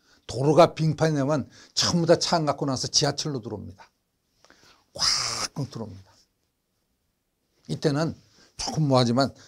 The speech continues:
남자 여자 구분 없죠. 꽉꽉 눌러 들어가면 막 누-, 뒤에서 밀고 타버리니까 어떻게 하질 못하죠. 압력이 높으면 꽉꽉 누르니까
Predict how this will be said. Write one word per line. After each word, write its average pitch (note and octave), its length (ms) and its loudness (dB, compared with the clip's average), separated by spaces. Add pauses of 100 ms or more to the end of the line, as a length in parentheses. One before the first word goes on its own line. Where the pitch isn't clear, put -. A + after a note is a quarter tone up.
남자 D3+ 360 0
여자 C#3+ 200 2
구분 C#3+ 300 -6
없죠. - 360 -4
꽉꽉 E3 560 4
눌러 C3+ 220 2
들어가면 C3+ 300 0
막 - 220 -4
누-, C3 380 -4 (240)
뒤에서 D3+ 280 2
밀고 D3+ 360 0
타버리니까 C#3+ 720 0 (840)
어떻게 - 240 -4
하질 G3 280 0
못하죠. C#3 420 -6 (960)
압력이 F#3 760 6 (100)
높으면 B2+ 600 -4 (3250)
꽉꽉 B2+ 500 0
누르니까 C#3 360 0